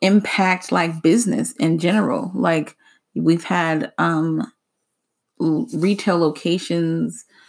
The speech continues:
uh, stores closed down, schools are closed. So once it went to that level, I'm like, "Okay, this is impacting the bag now." So it has to be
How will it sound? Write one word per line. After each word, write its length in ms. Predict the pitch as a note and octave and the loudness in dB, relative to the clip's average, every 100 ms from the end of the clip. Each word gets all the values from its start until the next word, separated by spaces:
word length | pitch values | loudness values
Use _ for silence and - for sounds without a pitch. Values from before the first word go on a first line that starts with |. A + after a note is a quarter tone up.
| _ _ _ - | _ _ _ -12
uh, 120 | - | -8
stores 640 | - - - F3 E3 E3 - | -8 -6 2 4 4 2 -4
closed 500 | - D#3+ D#3+ D#3+ - | -2 2 2 0 -2
down, 380 | C#3+ D3+ D3+ | 2 2 0
schools 500 | C#3 - - E3 E3 | -2 -6 0 2 2
are 120 | E3 D#3 | 0 -2
closed. 800 | - D#3+ D3 D3+ D3 D3 - - - - - | -2 0 2 2 2 -2 -8 -20 -20 -20 -2
So 180 | F#3+ | 2
once 420 | E3 D#3+ F3+ C4 D4 | 2 4 4 4 4
it 100 | B3 | 4
went 260 | F#3+ - | 2 0
to 140 | - E3 | 0 0
that 320 | D#3 E3 - | 0 0 2
level, 280 | G#2+ G#3+ A3 | 0 2 0
I'm 160 | - G3 | 0 0
like, 220 | - - - | 0 -2 -4
"Okay, 500 | D#3+ - - - - _ _ _ - _ _ | -4 -2 -6 -6 -12 _ _ _ -20 _ _
this 320 | D#3 F3 B3 C4+ | 0 2 4 2
is 120 | B3 | 0
impacting 600 | E3+ E3+ E3+ D#3 - C#3 | 0 0 0 -2 -2 -2
the 80 | C#3+ | -2
bag 680 | C#3+ E3+ D3+ A2+ - - - - | 0 2 2 0 -2 -6 -6 -2
now." 460 | C#3 C3 C#3+ - | -2 -2 -4 -6
So 640 | - - E3+ E3 D#3 D3+ - - - - | -6 0 2 4 2 0 -4 -20 -10 -4
it 80 | F#3+ | -2
has 420 | - F#3+ G3+ - | 0 0 0 -2
to 100 | A3 | -2
be 600 | F#3+ F3+ E3+ D#3+ D#3+ F3 | 2 2 2 2 0 -2